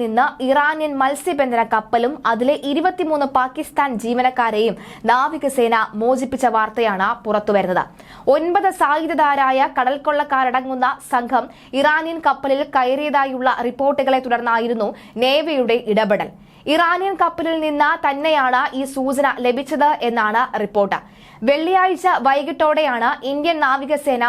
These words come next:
ഓപ്പറേഷനിലേക്ക് ഏർപ്പെട്ടത്. സമുദ്ര സുരക്ഷയ്ക്കായി അറബിക്കടലിൽ വിന്യസിച്ച ഐ എൻ എസ് സുമേധ, ഐ എൻ എസ് ത്രിശൂൽ എന്നീ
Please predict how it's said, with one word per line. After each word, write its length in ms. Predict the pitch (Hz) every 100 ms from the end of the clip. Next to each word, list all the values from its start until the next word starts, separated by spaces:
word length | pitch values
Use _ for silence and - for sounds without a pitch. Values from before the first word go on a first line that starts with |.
| 254 247
ഓപ്പറേഷനിലേക്ക് 720 | 254 285 277 269 269 233 226 214 214
ഏർപ്പെട്ടത്. 420 | 214 214 196 175 - - - - -
സമുദ്ര 360 | 330 302 349 269 370
സുരക്ഷയ്ക്കായി 640 | 320 311 311 320 320 262 262 214
അറബിക്കടലിൽ 600 | 254 262 320 302 277 269 262 247
വിന്യസിച്ച 440 | 254 262 269 - 220 247 - - - 269
ഐ 40 | 320 339
എൻ 80 | 330 294
എസ് 160 | 294 - -
സുമേധ, 440 | 320 302 330 330 240 208 - - -
ഐ 40 | 311 339
എൻ 80 | 320 311
എസ് 140 | 311 - -
ത്രിശൂൽ 440 | 311 269 359 339 - - -
എന്നീ 220 | 269 294